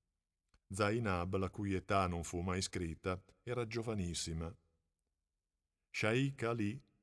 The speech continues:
tanto amato da Quddus e Mollah Hossein,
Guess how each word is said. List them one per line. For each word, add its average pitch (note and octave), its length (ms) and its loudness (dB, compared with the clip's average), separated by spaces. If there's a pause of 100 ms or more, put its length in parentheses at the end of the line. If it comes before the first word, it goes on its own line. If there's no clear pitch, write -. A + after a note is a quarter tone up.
(180)
tanto F#2 360 -2
amato F#2 400 0
da D#2+ 260 -2
Quddus F#2+ 640 -2
e E2 160 -2
Mollah E2+ 300 -2
Hossein, E2+ 680 -4